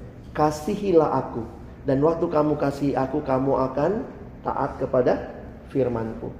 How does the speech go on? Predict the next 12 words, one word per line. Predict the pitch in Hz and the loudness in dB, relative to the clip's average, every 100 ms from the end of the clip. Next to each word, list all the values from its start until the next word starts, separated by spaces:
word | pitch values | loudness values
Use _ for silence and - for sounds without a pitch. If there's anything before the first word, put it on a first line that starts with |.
| - - - - - | -16 -16 -16 -16 -8
Waktu | - 131 | -4 4
kamu | 160 196 190 | 6 8 10
baca | 165 165 | 8 8
firman, | 156 170 147 131 | 4 4 4 2
kamu | 127 135 139 131 | 0 0 2 0
diteguhkan, | 127 131 131 123 123 123 | 0 0 0 2 2 4
dan | 123 123 | 2 2
disitulah | - 220 220 180 151 | -4 -4 2 2 2
kita | 160 - 139 | -2 -2 -2
akan | 143 143 | 0 -2
terus | 156 156 151 | 0 -2 0
makin | 135 131 190 - | -2 2 2 0